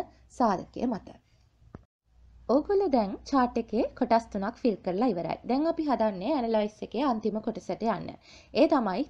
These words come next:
ත්‍රෙට්ස්. තර්ජනයක්. එහෙමත් නැත්නම් ත්‍රෙට් එකක් කියලා කියන්නේ හැම වෙලාවෙම ඔබේ ගමනට බාධාකාරී වන සාධකයක්. උදාහරණයක් විදිහට ගත්තොත් අද වෙනකොට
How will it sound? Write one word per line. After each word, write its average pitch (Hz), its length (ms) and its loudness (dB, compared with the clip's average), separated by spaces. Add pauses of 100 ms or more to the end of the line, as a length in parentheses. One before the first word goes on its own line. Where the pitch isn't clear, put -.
ත්‍රෙට්ස්. - 440 -4 (560)
තර්ජනයක්. 285 680 4
එහෙමත් 311 340 2
නැත්නම් 330 440 0
ත්‍රෙට් 226 320 -4
එකක් 240 140 -2 (100)
කියලා 233 260 0
කියන්නේ 233 460 0 (240)
හැම 269 220 2
වෙලාවෙම 269 580 4 (320)
ඔබේ 359 300 6
ගමනට 214 500 0
බාධාකාරී 226 800 2
වන 165 180 -4
සාධකයක්. 196 580 -2 (680)
උදාහරණයක් 403 600 2
විදිහට 277 320 4
ගත්තොත් 240 440 2 (100)
අද 202 200 2
වෙනකොට 311 460 0